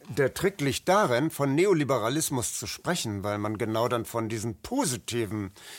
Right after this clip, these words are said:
Effekten dann noch zehrt, als jemand, der in Wirklichkeit ganz entgegengesetzte Absichten hat. Deswegen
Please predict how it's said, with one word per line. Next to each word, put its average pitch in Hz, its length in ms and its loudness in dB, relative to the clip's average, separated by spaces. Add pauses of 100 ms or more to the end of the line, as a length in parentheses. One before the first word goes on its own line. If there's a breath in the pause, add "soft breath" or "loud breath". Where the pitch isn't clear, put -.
(220 loud breath)
Effekten 139 680 0
dann 131 160 2
noch 120 180 2
zehrt, - 560 0 (120)
als 92 260 -4
jemand, 120 480 0 (400 loud breath)
der 120 180 2
in 110 200 -2
Wirklichkeit 113 580 -4
ganz - 420 -4
entgegengesetzte 104 1040 -2
Absichten 87 640 -8
hat. 90 160 -6
Deswegen 117 460 -2